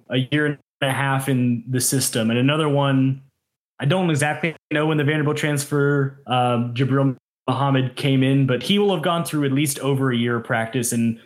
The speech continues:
started to learn the system. And then there's a current committed quarterback in high school who it sounds like is interested in rolling early, early in January. So they're all gonna be freshmen possibly,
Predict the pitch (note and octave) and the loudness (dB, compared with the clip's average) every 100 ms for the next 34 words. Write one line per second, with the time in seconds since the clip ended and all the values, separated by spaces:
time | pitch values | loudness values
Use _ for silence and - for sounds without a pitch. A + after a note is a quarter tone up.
0 | - - C#3 C3 A#2+ B2+ A#2+ A2+ A2+ B2+ | -10 -2 0 0 0 0 2 0 0 -2
1 | - B2 A#2 A#2 - - C#3+ D#3 E3 E3 | -2 0 0 -2 -6 -6 -2 0 0 0
2 | E3 D3+ - - E3 F3 F3 G3+ G#3 G3+ | -2 -4 -8 -2 0 0 0 0 -2 -2
3 | F#3+ F3 D#3+ D3 D#3+ D3 D3 C#3+ D3+ C#3 | 0 0 0 -4 -4 -2 0 -2 -2 -2
4 | D3+ C#3 - C3 B2+ B2+ - _ _ _ | 0 -2 -2 -2 -2 -4 -8 _ _ _
5 | - D#3 C#3+ C3+ C3 - _ _ _ _ | 0 2 4 2 0 -4 _ _ _ _
6 | - C#3 C#3 F#3 G#3 G#3 G3+ F#3+ F3 D3+ | -6 -2 0 0 0 0 0 0 -2 -2
7 | F3 F#3 E3+ E3 D#3 D3 D3 D3 C#3 C#3+ | -4 -2 -4 -4 -4 -2 -2 -2 -2 -2
8 | C#3+ B2+ B2 - D3+ D3 C3 B2+ A#2 A#2 | 0 -2 -4 -6 -4 0 0 0 0 -2
9 | A2 F#2 E2+ E2+ - D3 C3+ C3+ - - | -2 -4 -10 -8 -4 -2 -2 -8 -14 -20
10 | _ _ _ _ D#3+ G3+ A3+ A3 F#3+ F3 | _ _ _ _ -2 -2 0 0 0 -2
11 | C#3 E3 D#3+ - C3+ C#3 C3+ A#2+ G#2 F2+ | -2 -4 -2 -2 -4 -2 -4 -4 -10 -14
12 | C#2+ | -16